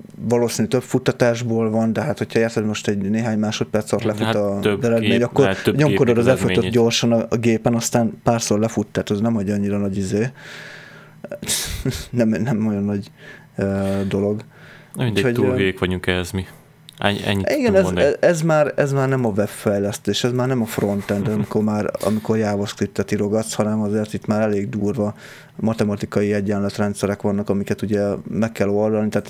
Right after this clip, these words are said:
Speaker 1: nem
Speaker 2: Hát
Speaker 1: is
Speaker 2: meg
Speaker 1: nagyon
Speaker 2: kell egy kis pénz,
Speaker 1: Hm?
Speaker 2: mert hogy ezek, ezek nem olyan kategóriás dolgok, amit így otthon meg össze-, elkezdesz kvantum számítógépes
Speaker 1: Hát
Speaker 2: játékot
Speaker 1: igen.
Speaker 2: játszani.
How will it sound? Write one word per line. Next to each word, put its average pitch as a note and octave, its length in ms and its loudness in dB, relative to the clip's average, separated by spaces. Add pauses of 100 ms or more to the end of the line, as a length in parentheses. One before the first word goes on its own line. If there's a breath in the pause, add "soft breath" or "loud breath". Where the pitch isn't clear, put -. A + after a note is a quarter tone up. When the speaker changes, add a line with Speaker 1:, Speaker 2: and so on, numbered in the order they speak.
Speaker 1:
nem A2 140 0
Speaker 2:
Hát A#2 60 2
Speaker 1:
is G#2+ 60 0
Speaker 2:
meg G#2+ 100 2
Speaker 1:
nagyon A2 160 2
Speaker 2:
kell F2+ 80 4
egy F2+ 60 -2
kis - 240 -2 (880)
pénz, F2 400 0
Speaker 1:
Hm? D3+ 60 0
Speaker 2:
mert F#2 180 -4
hogy F#2 220 -2
ezek, F2+ 380 -2 (100)
ezek F2+ 180 -2
nem F#2 140 2
olyan F2+ 140 0
kategóriás F#2+ 540 0
dolgok, F#2+ 260 -2
amit F#2 260 -2
így F#2 220 -4 (360)
otthon G2+ 320 0
meg F#2+ 160 0
össze-, F#2+ 460 -2
elkezdesz F#2 380 -2
kvantum F#2+ 300 0
számítógépes F#2 840 -2
Speaker 1:
Hát - 80 -6 (540 loud breath)
Speaker 2:
játékot F4+ 360 2
Speaker 1:
igen. A3 180 2
Speaker 2:
játszani. G3 340 -2